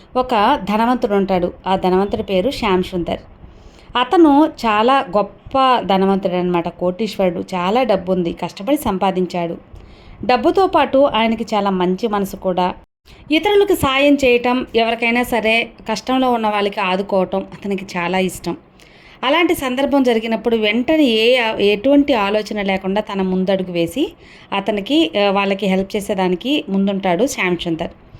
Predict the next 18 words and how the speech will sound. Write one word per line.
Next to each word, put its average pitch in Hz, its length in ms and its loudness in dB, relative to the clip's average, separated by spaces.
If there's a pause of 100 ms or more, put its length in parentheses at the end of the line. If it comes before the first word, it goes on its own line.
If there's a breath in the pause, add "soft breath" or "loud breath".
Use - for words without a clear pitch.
(300 loud breath)
ఇలా 359 180 4
ఒకరోజు 277 480 4
తన 247 520 0 (120)
ఆఫీస్లో, 214 680 0
అంటే 202 200 -4
తను 214 300 -4
పనిచేసే 196 480 0
ఆఫీసులో, 190 760 0 (480 loud breath)
అక్కడ 285 220 0
ఆఫీసు 285 440 2
చిమ్మే 247 500 2
ఒక 202 160 -2
ఆవిడకి 214 720 0 (340)
పాపం 220 220 -2
కన్నీరు 240 400 0
కార్చుకుంటూ 196 500 -2
తుడుస్తూ 214 380 -4
ఉంటుంది. 196 480 -2